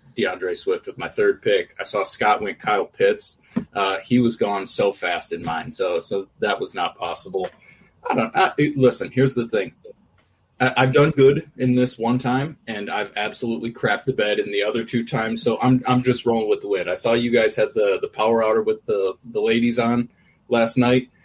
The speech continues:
and I don't remember who it was. I think it was Stepmom Lauren. She said, "You gotta be like Bruce Lee. You gotta be like water."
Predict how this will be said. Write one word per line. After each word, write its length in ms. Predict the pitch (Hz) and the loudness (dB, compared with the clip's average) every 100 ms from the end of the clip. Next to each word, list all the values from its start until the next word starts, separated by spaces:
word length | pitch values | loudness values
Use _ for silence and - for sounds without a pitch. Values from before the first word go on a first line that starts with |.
| _ _ - | _ _ -10
and 360 | 110 101 98 - | -6 -4 -4 -4
I 60 | 117 | -2
don't 80 | 135 | 2
remember 240 | 131 123 | 4 4
who 80 | 123 | 2
it 60 | 110 | 2
was. 140 | 107 | 2
I 60 | 110 | 2
think 120 | 120 | 2
it 40 | |
was 120 | 110 - | 2 0
Stepmom 360 | 113 113 104 | 0 0 -2
Lauren. 260 | 107 104 101 | -4 -4 -6
She 140 | - | -6
said, 180 | 117 117 | -4 -2
"You 80 | 120 | 2
gotta 160 | 127 | 2
be 140 | 120 127 | 4 4
like 200 | 117 113 | 4 2
Bruce 300 | 117 117 113 | -2 -2 -4
Lee. 120 | 101 | -8
You 120 | 95 | -4
gotta 160 | 107 104 | -4 -2
be 160 | 113 | -2
like 260 | 107 107 101 | 0 0 -2
water." 400 | 110 107 117 117 | 0 2 2 0